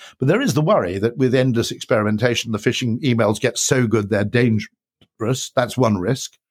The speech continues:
Okay. The other risk is that, you know, marketing get,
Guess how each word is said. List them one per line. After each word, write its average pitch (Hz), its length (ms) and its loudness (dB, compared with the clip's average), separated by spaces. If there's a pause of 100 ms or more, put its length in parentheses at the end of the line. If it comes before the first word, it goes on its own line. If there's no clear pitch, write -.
(220)
Okay. 131 200 -4 (260)
The 147 100 6
other 180 220 2
risk 113 300 0
is 123 240 0 (260)
that, 131 160 2 (280)
you 143 80 2
know, 123 220 2
marketing 127 680 2
get, 131 220 0